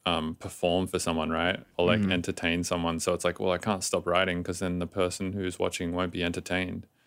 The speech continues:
Speaker 2: Yeah, yeah.
Speaker 1: So I kinda, like, go into this mode where I'm like, "All right, I'm, <clears throat> I'm in entertainer Bill mode," <laughs> and, like,
Speaker 2: <laughs>
Speaker 1: have to keep working. And it's actually good. And for a while, uh, I was literally just streaming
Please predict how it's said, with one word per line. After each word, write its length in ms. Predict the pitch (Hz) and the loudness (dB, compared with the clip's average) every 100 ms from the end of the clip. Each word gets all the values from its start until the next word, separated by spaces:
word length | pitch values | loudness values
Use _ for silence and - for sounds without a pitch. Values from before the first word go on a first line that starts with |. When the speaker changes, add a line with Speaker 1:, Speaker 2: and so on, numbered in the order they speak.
| _ _ _ _ _ _ | _ _ _ _ _ _
Speaker 2:
Yeah, 240 | - - - | -2 0 2
yeah. 100 | 50 | 2
Speaker 1:
So 400 | - 92 85 85 - _ - | 2 4 2 0 -6 _ -6
I 40 | 95 | 0
kinda, 260 | 98 92 87 | 2 4 4
like, 180 | 87 | 4
go 140 | 95 87 | 4 4
into 160 | 87 | 4
this 220 | 92 87 92 | 2 2 2
mode 260 | 87 90 | 2 4
where 120 | 90 | 2
I'm 120 | 85 87 | 2 0
like, 240 | 92 92 | 0 2
"All 60 | 101 | 4
right, 160 | 95 | 4
I'm, 240 | 98 101 104 - | 2 0 2 6
<clears throat> 380 | 202 156 120 | 6 6 4
I'm 160 | 90 90 | 4 2
in 180 | 90 - | 2 2
entertainer 600 | 95 98 - 95 92 95 | 2 0 0 0 2 0
Bill 340 | 85 85 85 | 2 2 4
mode," 380 | 85 87 85 87 | 2 2 2 2
<laughs> 20 | |
and, 160 | 101 - | 4 4
like, 160 | - 139 | 2 2
Speaker 2:
<laughs> 720 | 160 175 170 135 139 139 - | 2 4 4 4 4 2 2
Speaker 1:
have 180 | 92 | 0
to 100 | - | -2
keep 360 | - 104 90 - - - | 0 2 2 -2 -12 0
working. 600 | 90 95 95 92 92 95 | 4 4 2 0 0 4
And 280 | 107 104 - | 6 6 4
it's 200 | 110 104 | 2 4
actually 280 | 123 147 110 | 4 4 4
good. 240 | 101 95 | 6 6
And 400 | 92 104 104 101 | 4 4 4 4
for 160 | - 123 | 4 6
a 60 | 113 | 6
while, 680 | 90 90 107 92 90 92 98 _ _ | 6 6 6 6 6 2 -4 _ _
uh, 400 | 98 92 87 - - | 2 4 4 0 0
I 80 | 98 | 2
was 300 | 95 95 - | 4 2 0
literally 420 | 101 98 107 104 | 0 4 6 6
just 260 | 95 92 - | 4 0 -2
streaming 640 | - - 90 90 87 85 | -2 0 2 2 0 -2